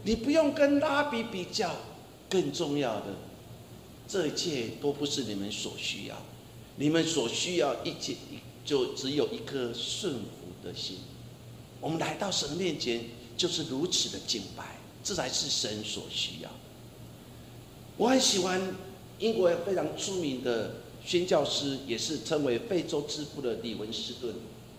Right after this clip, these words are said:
他年老时候被邀请回到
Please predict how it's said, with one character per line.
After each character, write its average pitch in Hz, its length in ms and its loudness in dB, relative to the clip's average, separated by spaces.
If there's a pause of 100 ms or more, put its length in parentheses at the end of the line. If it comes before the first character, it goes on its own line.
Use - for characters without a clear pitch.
(1400)
他 220 160 0
年 190 200 6
老 220 180 4
时 - 200 2
候 151 300 4
被 180 180 4
邀 165 140 4
请 123 240 4
回 113 180 4
到 110 460 4